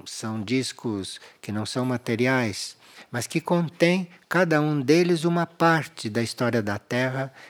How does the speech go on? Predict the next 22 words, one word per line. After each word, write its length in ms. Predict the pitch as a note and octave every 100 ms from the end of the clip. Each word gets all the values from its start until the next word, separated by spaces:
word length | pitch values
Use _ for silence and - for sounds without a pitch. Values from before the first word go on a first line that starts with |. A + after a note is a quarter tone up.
| _
uma 240 | A#2+ C#3+ C#3+
parte 720 | - D3+ D3+ C#3+ - D3+ C#3+ - -
da 160 | B2
história 420 | B2 - C3 C3
da 120 | B2 A#2
relação 580 | B2 A2+ G2 - B2
da 140 | A#2 G#2+
Terra 340 | - A#2+ A#2+
com 160 | A#2+ B2
o 40 |
universo. 760 | A#2+ A#2+ F2 E2+ G2 - - - - - - -
E 80 | E3
tudo 320 | B3 G#3 G#3+
isso 240 | G#3+ -
a 80 | G#3
Ordem 340 | E3+ C#3 C3
Graça 360 | A#2 A#2+ A2+ -
e 40 |
Misericórdia 720 | A#2 A2+ A#2+ B2 - F3 F#3+ G3+
está, 400 | - F3 G#3 A3+ _ _ _ _ _ _ _ -
está 240 | - D#3+
estudando, 800 | D#3 - D#3 D3 F3 G3 G3+